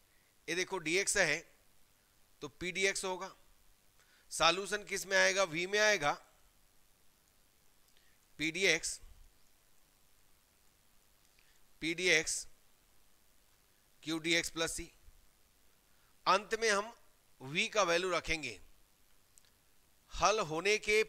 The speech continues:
बाद V का मान रखने पर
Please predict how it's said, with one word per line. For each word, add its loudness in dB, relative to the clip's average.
बाद 4
V -2
का 2
मान 4
रखने 2
पर 2